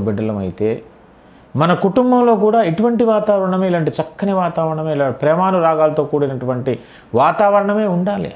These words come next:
అదే నిజమైన క్రైస్తవ కుటుంబం అంటే, నిజమైన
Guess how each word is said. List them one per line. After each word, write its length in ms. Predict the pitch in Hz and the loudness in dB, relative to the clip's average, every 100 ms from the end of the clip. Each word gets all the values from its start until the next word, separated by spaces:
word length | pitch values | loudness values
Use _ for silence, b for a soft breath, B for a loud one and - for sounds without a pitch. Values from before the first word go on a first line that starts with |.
| 143 | 0
అదే 160 | 170 196 147 | 2 2 2
నిజమైన 500 | 139 190 208 233 247 208 | 0 0 0 0 0 0
క్రైస్తవ 400 | 190 180 180 147 139 | -2 0 -2 -2 -2
కుటుంబం 380 | 127 110 98 87 | -2 -2 -4 -6
అంటే, 180 | 82 - - _ b b b 135 | -12 -16 -20 _ b b b 0
నిజమైన 440 | 160 185 214 240 | 2 2 2 2